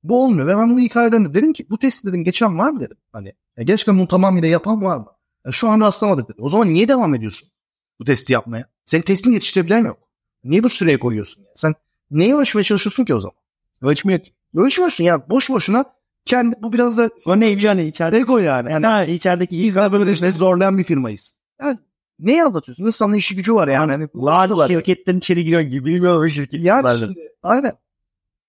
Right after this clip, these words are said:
Speaker 1: Öyle şirketler var ki benim bir arkadaşım vardı eski firmamda. Ee, bir firmadan ayrılmış. İki hafta önce girmiş sonra ayrılmış. Dedim, "Niye ayrıldın?" "Firma iflas etti," diyor. "Ya arkadaş, bir iflas edecek firma iki hafta kalı çalışan alır mı?"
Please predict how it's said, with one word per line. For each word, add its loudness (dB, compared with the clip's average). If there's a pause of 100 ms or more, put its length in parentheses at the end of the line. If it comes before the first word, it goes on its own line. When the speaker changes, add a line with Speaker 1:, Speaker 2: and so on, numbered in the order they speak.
(880)
Speaker 1:
Öyle 2
şirketler 0
var 2
ki -10
benim 2
bir 0
arkadaşım 2
vardı 0
eski -6
firmamda. -4 (380)
Ee, 2
bir -2
firmadan 2
ayrılmış. 0
İki -4
hafta 0
önce 2
girmiş -2
sonra 2
ayrılmış. 0
Dedim, -4
"Niye 2
ayrıldın?" -2
"Firma 0
iflas 0
etti," -6
diyor. -18 (540)
"Ya 2
arkadaş, 0 (200)
bir 0
iflas 0
edecek -2
firma 0
iki -2
hafta -2
kalı 2 (420)
çalışan 0
alır -4
mı?" -10